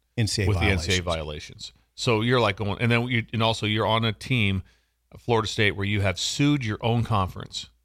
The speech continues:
Speaker 2: to get out of the conference.
Speaker 1: Would, if you were Greg in Greg Byrne's shoes,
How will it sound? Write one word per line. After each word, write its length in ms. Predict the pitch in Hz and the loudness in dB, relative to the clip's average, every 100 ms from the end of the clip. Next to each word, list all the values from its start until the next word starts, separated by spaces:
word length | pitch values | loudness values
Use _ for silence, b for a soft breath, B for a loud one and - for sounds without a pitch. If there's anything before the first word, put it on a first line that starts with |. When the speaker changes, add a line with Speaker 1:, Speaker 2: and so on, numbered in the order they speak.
| _ _ _ _ - | _ _ _ _ -6
Speaker 2:
to 100 | 110 | 0
get 160 | 110 - | 0 2
out 180 | 101 95 | 0 0
of 80 | |
the 60 | 85 | -6
conference. 520 | - 50 - - - 143 | -10 -14 -14 -18 0 4
Speaker 1:
Would, 200 | 165 151 | 4 4
if 160 | - | 0
you 180 | 160 226 | 2 6
were 200 | 208 156 | 4 4
Greg 540 | 110 135 147 143 104 95 - | 0 4 4 4 0 -6 2
in 140 | 120 | 2
Greg 540 | 95 104 123 139 110 95 | 4 6 6 6 2 2
Byrne's 400 | 123 117 110 85 | 4 4 2 0
shoes, 840 | - - 117 98 80 64 - - | 0 4 6 4 0 -10 -14 -14